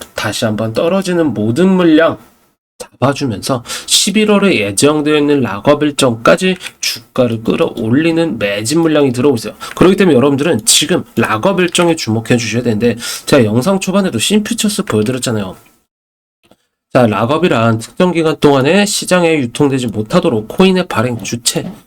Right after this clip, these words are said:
바로 재단과 투자자, 개발자들의 물량을 묶어둔 걸 락업이라고 해요. 자, 재단과 투자자는 가격 급락 방지를 위해서 거래소에서 본인들이 들고 있는 코인을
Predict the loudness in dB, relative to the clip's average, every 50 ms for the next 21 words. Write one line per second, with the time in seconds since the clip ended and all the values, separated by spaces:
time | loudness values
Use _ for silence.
0 | _ _ -6 -4 -2 0 0 0 -2 -2 -6 -10 -18 -14 -12 -6 -2 -2 0 2
1 | 2 2 2 2 2 2 0 -2 -4 -8 -16 -20 _ _ _ -12 -8 -4 0 2
2 | 2 2 2 2 2 0 0 0 -2 -2 -2 0 2 2 2 2 2 0 0 2
3 | 2 0 0 0 0 -2 0 0 0 0 0 -2 -2 -4 -8 -12 -14 -2 2 2
4 | 2 4 2 0 0 0 2 2 0 -2 -4 -4 -4 -2 -2 0 -2 -2 -4 -4
5 | -6 -6 -8 -12 -16 -14 -14 -14 -12 -8 -2 0 0 0 0 0 0 0 2 0
6 | 2 2 2 0 0 -2 -2 0 0 0 2 2 2 2 2 2 2 0 -2 -4
7 | -10 -20 -18 -10 -8 -6 -6 -2 0 0 0 2 2 0 0 0 -2 -4 -4 -6
8 | -6 -6 -6 -4 -4 -4 -4 -4 -4 -6 -6 -6 -2 -2 0 0 -2 -4 -8 -14
9 | -14 -14 -10 -4 0 2 4 4 4 2 2 0 0 0 2 0 0 0 2 2
10 | 4 4 4 2 0 -2 -4 -4 -4 -2 -2 0 0 2 2 2 0 -2 0 2
11 | 2 2 2 2 2 2 4 4 4 2